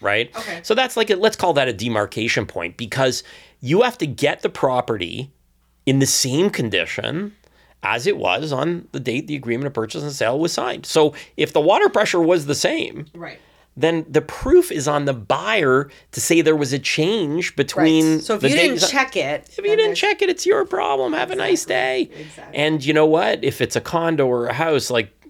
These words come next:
Speaker 1: you know, that's one of those good luck issues, right? Good luck trying to fix that in a million days, not just one day. But, but we do, we do find that the quality of the parties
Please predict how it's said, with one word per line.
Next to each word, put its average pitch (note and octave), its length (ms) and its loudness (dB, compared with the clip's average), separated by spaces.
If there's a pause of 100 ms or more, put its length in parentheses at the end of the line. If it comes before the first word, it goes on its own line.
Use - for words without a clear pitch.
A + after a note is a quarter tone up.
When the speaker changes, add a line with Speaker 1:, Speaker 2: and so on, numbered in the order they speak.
(160)
Speaker 1:
you A#2+ 100 0
know, A#2+ 80 4
that's B2+ 220 0
one B2+ 140 2
of A#2+ 60 2
those A2+ 140 2
good - 240 2
luck F2+ 300 -2
issues, - 440 -8
right? G#2 180 -2
Good A#2+ 180 0
luck A2 180 -2
trying G2+ 220 -4
to F#2 40 -4
fix - 280 -8
that F#2 320 -4 (240)
in A#2 100 0
a A2 60 2
million G2+ 360 0
days, F2 280 -6
not G2+ 160 -4
just - 180 -10
one G#2 240 -2
day. - 260 -4 (380)
But, A#2+ 220 -4 (400)
but B2+ 240 -2 (180)
we B2+ 160 -6
do, C3 540 -4 (240)
we A#2+ 160 -4
do D#3 260 -4
find A2+ 840 -4 (520)
that G2+ 540 -2 (260)
the A#2 140 -2
quality D#3 920 0 (140)
of A#2 160 -4
the A2+ 80 -2
parties D#3 800 -4